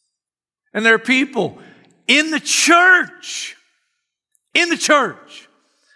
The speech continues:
that will be used by the enemy. Now, they don't think they're being used by the enemy, but they'll be used by the enemy to bring division. One of the translations says that they create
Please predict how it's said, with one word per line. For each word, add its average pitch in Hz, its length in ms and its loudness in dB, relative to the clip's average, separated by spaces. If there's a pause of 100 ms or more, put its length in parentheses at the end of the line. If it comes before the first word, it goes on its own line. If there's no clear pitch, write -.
(180)
that 175 120 2
will 175 100 -4
be 165 140 -2
used 175 400 -4
by 220 220 2
the 240 180 -6
enemy. 175 320 -4
Now, 170 160 -4
they 214 220 -2
don't 320 200 -2
think 190 200 -4
they're 165 100 -2
being 156 260 -2
used 139 300 -4
by 139 140 -4
the 127 180 -8
enemy, 117 340 -12 (1700)
but 170 100 -10
they'll 196 100 -4
be 180 140 -6
used 185 240 -4
by 165 100 -4
the 151 180 -8
enemy 139 260 -8
to 117 60 -12
bring 117 240 -12
division. 101 480 -16 (1400)
One 247 140 0
of 277 60 -4
the 247 40 0
translations 190 1000 -2 (420)
says 202 320 2
that 170 240 -2
they 175 240 0
create 180 760 -2